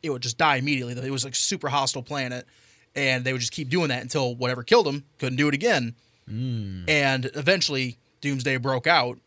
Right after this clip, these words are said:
Speaker 1: got out of the planet, went back to the lab, and just messed everything up. And it was just this huge, crazy, like, story about how Doomsday came to be.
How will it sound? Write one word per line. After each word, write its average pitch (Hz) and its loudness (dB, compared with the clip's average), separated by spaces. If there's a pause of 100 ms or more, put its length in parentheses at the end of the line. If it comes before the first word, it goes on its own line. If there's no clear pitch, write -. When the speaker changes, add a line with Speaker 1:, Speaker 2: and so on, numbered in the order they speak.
Speaker 1:
got 139 0
out 156 6
of 123 -2
the 123 -12
planet, 123 -4
went 131 -4
back 135 2
to 139 -6
the 120 -4 (100)
lab, 131 0 (560)
and 117 -2 (120)
just 131 -6
messed 139 -4
everything 123 -4
up. 123 2 (580)
And 139 2
it 139 2
was 143 2
just 139 0
this 127 0 (120)
huge, 175 -6
crazy, 151 -2
like, 123 -4 (560)
story 160 2
about 131 0
how 139 2
Doomsday 139 -4
came 127 -4
to 123 -8
be. 127 -2